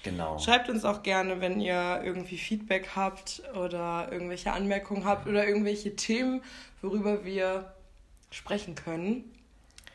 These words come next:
Speaker 1: Wir
Speaker 2: Genau.
Speaker 1: freuen uns über jede Rückmeldung, über jeden Hans und Franz,
Speaker 2: <laughs>
Speaker 1: über Hinz und Kunz freuen wir uns.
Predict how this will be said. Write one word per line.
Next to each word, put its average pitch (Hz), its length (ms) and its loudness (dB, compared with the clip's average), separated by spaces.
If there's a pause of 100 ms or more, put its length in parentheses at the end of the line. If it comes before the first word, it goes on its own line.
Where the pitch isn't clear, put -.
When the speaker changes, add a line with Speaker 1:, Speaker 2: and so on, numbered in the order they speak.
(240)
Speaker 1:
Wir 165 100 -8
Speaker 2:
Genau. 165 60 -4
Speaker 1:
freuen 110 160 4
uns 104 120 0
über 95 80 -6
jede 95 320 -2
Rückmeldung, 101 640 0
über 90 180 -4
jeden 95 420 -2
Hans 95 260 -2
und 90 100 -6
Franz, - 540 2 (200)
Speaker 2:
<laughs> 233 200 0
Speaker 1:
über 98 240 4
Hinz 127 300 2
und 98 180 -2
Kunz 117 520 0
freuen 98 320 -2
wir 85 140 -4
uns. 80 320 -6